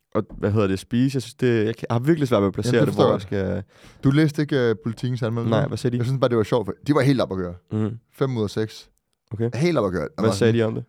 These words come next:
Speaker 2: altså, han, han var bare sådan, det er så fedt, han er, Gilly, han kan det hele. Han kan både den her genre, den her genre, den her genre,
Speaker 1: Mhm.
Speaker 2: og det hele fungerer bare lidt med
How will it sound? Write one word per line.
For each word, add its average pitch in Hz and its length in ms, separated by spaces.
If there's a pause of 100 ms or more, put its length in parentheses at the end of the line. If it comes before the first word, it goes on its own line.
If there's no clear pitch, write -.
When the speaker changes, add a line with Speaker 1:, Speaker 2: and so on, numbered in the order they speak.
(200)
Speaker 2:
altså, 107 160
han, 101 200
han 98 100
var 101 60
bare 92 220
sådan, 90 220
det - 260
er 92 40
så 113 120
fedt, 110 200
han 107 100 (220)
er, - 40
Gilly, 127 240
han 101 160
kan 98 160
det 92 80
hele. 127 280
Han 98 120
kan 92 120
både 95 360 (340)
den 127 120
her 131 100
genre, 117 360
den 120 120
her 120 120
genre, 107 300
den 123 200
her 120 100
genre, 117 400
Speaker 1:
Mhm. 120 220 (140)
Speaker 2:
og 95 180 (180)
det 113 80
hele 131 200
fungerer 123 320
bare 107 320 (680)
lidt 151 340
med 123 120